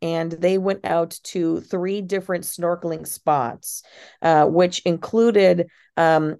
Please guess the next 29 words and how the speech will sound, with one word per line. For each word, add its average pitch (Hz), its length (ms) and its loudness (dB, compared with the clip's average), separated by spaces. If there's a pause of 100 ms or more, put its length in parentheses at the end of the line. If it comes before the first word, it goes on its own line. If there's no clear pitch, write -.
(140)
going 180 400 2
to 180 360 -2
the, 165 480 -6 (180)
one 180 280 -2
of 185 80 -2
the 175 60 0
primary 180 580 -4
islands 175 760 -6
that 160 600 0
is 160 180 -4
part - 540 0
of 160 380 4
the 156 380 -6 (400)
Treasure 180 460 2
Island 175 460 0
story. 175 760 -4 (600)
So, 160 480 2 (100)
uh, 160 200 4
it 170 140 -2
is 180 160 -2
basically, 175 720 -4 (600)
they 170 220 -2
kind 190 300 -4
of 165 200 -6 (120)
credit 190 440 -2
that 165 340 -2 (140)
for 170 140 -4
being 170 680 -8 (600)
the 170 500 0